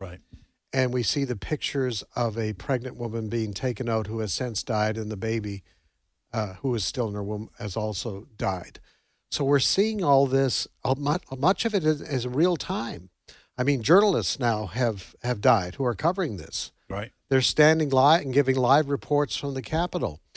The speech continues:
Speaker 2: There are members of Congress like Dan Crenshaw, Republican of Texas, who is eh, they're starting to voice frustration. They say the U S has got to stop bowing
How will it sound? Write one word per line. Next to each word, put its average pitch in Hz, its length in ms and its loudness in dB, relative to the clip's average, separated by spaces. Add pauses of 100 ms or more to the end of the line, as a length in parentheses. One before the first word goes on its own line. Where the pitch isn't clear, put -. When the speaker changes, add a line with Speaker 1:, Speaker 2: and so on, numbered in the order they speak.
(540)
Speaker 2:
There 160 260 8
are 151 300 6
members 165 500 2
of 190 120 -6
Congress 131 580 0
like 127 200 4
Dan 131 260 0
Crenshaw, 131 600 -2
Republican 123 640 -2
of 101 140 -8
Texas, - 680 -4 (840)
who 151 300 6
is - 260 -4 (400)
eh, 147 180 0
they're 143 160 2
starting 180 440 4
to 135 560 2 (960)
voice 170 640 6 (460)
frustration. 156 1080 0 (180)
They 131 140 2
say 160 240 2
the 143 140 0
U 180 260 4
S 165 360 2 (640)
has 147 180 2
got 156 260 6
to 151 80 -8
stop 151 420 2
bowing 139 640 6